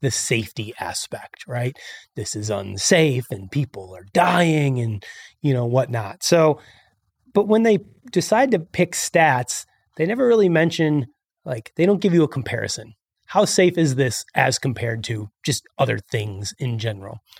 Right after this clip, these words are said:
And they also tend to cherry pick, like, they, they gave really strange dates on here. They were like, you know, between two thousand, I need to find it. It was, like, between two thousand three and two thousand thirteen. So it's like, we're picking a decade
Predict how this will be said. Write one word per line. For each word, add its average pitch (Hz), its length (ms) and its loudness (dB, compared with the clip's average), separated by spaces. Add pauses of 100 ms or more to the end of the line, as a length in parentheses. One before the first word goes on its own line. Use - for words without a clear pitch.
(420)
And 156 140 4
they 160 80 6
also 220 340 4
tend 202 260 0
to 147 60 -2
cherry 165 400 0
pick, 131 240 -6
like, 131 220 -4
they, 147 140 2
they 139 220 0
gave 165 220 2
really 151 320 4
strange 143 600 0
dates - 540 -2 (520)
on 156 180 2
here. 175 260 4
They 156 100 4
were 147 120 6
like, 139 300 4 (960)
you 156 100 4
know, 135 140 4 (180)
between 208 540 2
two 233 180 0
thousand, 175 640 2 (160)
I 143 80 2
need 147 160 4
to 127 60 0
find 113 260 -2
it. 107 60 -10
It - 40 -20
was, 123 100 -4
like, 123 140 -2
between 151 320 0
two 170 160 -2
thousand 160 420 2
three 151 460 4 (320)
and 127 320 2
two 151 140 0
thousand 139 400 4
thirteen. 113 640 -4 (380)
So - 100 -8
it's 143 100 -2
like, 147 160 0
we're 143 80 2
picking 180 380 4
a 131 80 4
decade 120 640 2